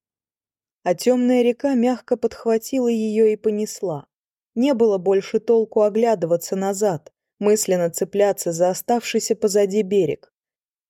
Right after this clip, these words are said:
И Предслава расслабилась, позволила забыть реке нести её, зная, что бабка рядом и не даст совсем пропасть.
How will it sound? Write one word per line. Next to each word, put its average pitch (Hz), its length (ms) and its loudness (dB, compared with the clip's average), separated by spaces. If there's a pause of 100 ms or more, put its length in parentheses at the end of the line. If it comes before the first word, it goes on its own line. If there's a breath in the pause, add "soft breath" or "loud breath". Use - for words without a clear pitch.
(300)
И 185 80 -4
Предслава 233 680 0
расслабилась, 226 1000 -2
позволила 185 680 2
забыть 170 420 -2
реке 185 340 -4
нести 185 420 -6
её, 170 520 -4
зная, 233 420 2
что 220 240 -2
бабка 220 340 0
рядом 220 400 2
и 220 140 -4
не 214 140 2
даст 165 340 -2
совсем 170 480 -4
пропасть. 170 720 -4